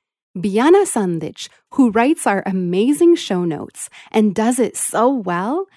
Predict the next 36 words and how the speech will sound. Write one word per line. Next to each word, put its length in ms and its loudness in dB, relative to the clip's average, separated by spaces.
that 140 2
I 80 0
bet 340 -6
you 120 4
couldn't 320 2
tell 260 -4
it 140 -4
wasn't 400 -4
me. 320 -10
The 120 -6
talented 680 0
Jillian 760 -6
at 200 -8
Epoxy 580 0
Studios, 680 -6
whose 240 2
photography 840 2
is 140 0
our 180 -4
cover 440 -2
art 320 -2
and 200 0
pretty 300 4
much 360 -2
every 400 2
other 240 0
curated 580 0
image 320 -4
that 160 -8
you 80 -6
see 260 2
of 120 -2
me 160 0
on 120 -2
social 360 -6
media. 560 -6